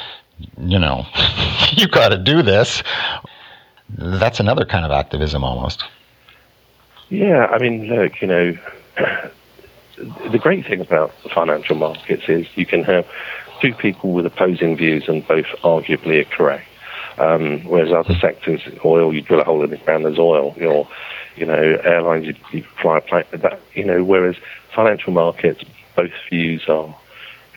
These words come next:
Speaker 2: valid. Um, and it is interesting to see, you know, how certain companies in the U S,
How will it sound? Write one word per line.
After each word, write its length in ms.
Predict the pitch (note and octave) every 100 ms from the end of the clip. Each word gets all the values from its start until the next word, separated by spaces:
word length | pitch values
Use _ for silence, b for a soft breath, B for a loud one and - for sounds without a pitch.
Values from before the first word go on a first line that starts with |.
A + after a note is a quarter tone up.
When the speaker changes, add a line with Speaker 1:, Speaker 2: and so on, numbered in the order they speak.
| B - - _ -
Speaker 2:
valid. 520 | - F#2+ E2 C#2+ - - - -
Um, 280 | F2+ E2+ E2+ B B B B
and 120 | G#2
it 140 | G#2 G#2+
is 180 | F3+ G#3
interesting 560 | E2+ - D#2 F2+ D#2+
to 120 | - F2 -
see, 220 | F2 E2
you 100 | E2+
know, 240 | F2+ E2+ D#2+ -
how 400 | G#2 F2+ E2+ - B B B B B B B - -
certain 220 | C#3+ -
companies 460 | - E2+ F2+ E2+
in 100 | F2+
the 100 | E2
U 280 | E2 F2 F#2
S, 260 | C3 A2